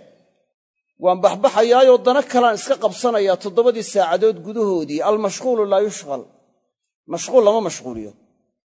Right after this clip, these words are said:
Waxaa jirta risaalo uu ka qoray Cabdimuxsin Cabbaad, ruuxa muwaddafka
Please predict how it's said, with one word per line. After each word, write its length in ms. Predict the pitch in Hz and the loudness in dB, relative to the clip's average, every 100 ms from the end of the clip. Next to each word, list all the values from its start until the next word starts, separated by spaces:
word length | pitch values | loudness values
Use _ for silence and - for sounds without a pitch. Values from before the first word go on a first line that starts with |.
| _ _ | _ _
Waxaa 200 | 160 160 165 | -8 -6 -6
jirta 220 | 151 196 | -6 -6
risaalo 380 | 170 - 180 202 | -6 0 2 2
uu 80 | 180 | 0
ka 120 | 214 | -6
qoray 280 | - 170 190 | 0 2 4
Cabdimuxsin 480 | 170 170 196 175 170 | 2 -6 -10 -10 -6
Cabbaad, 500 | 160 147 196 226 226 - _ _ _ _ _ _ _ _ | -4 2 6 6 4 -14 _ _ _ _ _ _ _ _
ruuxa 260 | 208 196 165 | -2 -2 -4
muwaddafka 760 | 170 175 226 170 160 156 - | -6 -2 -2 -2 -6 -6 -4